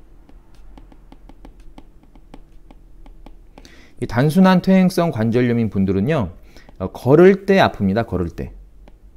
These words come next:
걸을 때 혹은 계단을 올라갈 때. 예, 무릎에 통증이 있는 분들이죠.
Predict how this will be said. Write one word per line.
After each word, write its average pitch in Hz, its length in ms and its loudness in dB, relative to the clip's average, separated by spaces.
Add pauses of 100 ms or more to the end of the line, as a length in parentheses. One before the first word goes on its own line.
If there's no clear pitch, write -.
(1800)
걸을 117 320 -2
때 113 100 -2
혹은 107 600 0 (1040)
계단을 107 540 0
올라갈 92 580 -2
때. 87 420 -4 (3750)
예, 101 40 -8
무릎에 139 280 2
통증이 202 480 0
있는 107 320 -2
분들이죠. 90 600 -6